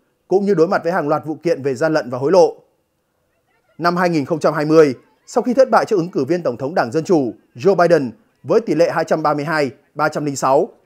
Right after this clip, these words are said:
vị tỷ phú của Đảng Cộng Hòa đã không công nhận kết quả bầu cử và đưa ra các cáo buộc gian lận. Ông Trump bị xem là người thúc đẩy cuộc biểu tình ngày sáu tháng một năm hai nghìn không trăm hai mươi mốt, chỉ mười lăm ngày trước thời điểm chuyển giao quyền lực,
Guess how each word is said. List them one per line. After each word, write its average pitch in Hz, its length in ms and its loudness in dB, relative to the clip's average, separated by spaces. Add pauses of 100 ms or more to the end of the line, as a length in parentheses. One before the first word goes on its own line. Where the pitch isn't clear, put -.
(300)
vị 196 180 0
tỷ 170 160 -2
phú 170 200 -2
của 208 80 2
Đảng 143 160 2
Cộng 147 160 -4
Hòa 143 320 -4 (200)
đã 147 160 -6
không 196 200 -2
công 175 120 -4
nhận 156 140 -6
kết 202 140 -4
quả 143 100 0
bầu 143 120 0
cử 143 300 -2 (320)
và 170 180 -2
đưa 208 180 2
ra 190 140 -2
các 220 140 -6
cáo 160 100 -2
buộc 175 160 0
gian 151 140 0
lận. 156 140 4 (880)
Ông 180 200 2
Trump 180 160 4
bị 160 120 0
xem 180 200 -2
là 151 60 -2
người 147 160 0
thúc 226 160 -10
đẩy 165 140 2
cuộc 151 140 -6
biểu 139 160 -2
tình 143 180 -6
ngày 143 100 -4 (140)
sáu 151 180 -4
tháng 180 160 -6
một 180 160 -2
năm 165 120 -6
hai 180 120 -4
nghìn 135 120 -4
không 147 160 -8
trăm 147 160 -6
hai 156 80 -6
mươi 147 100 -4
mốt, 185 200 2 (560)
chỉ 175 180 -4
mười 165 200 -2
lăm 214 200 0
ngày 165 120 0
trước 208 180 -2
thời 180 80 -4
điểm 139 160 0
chuyển 123 200 -6
giao 156 120 -2
quyền 147 160 -2
lực, 151 200 2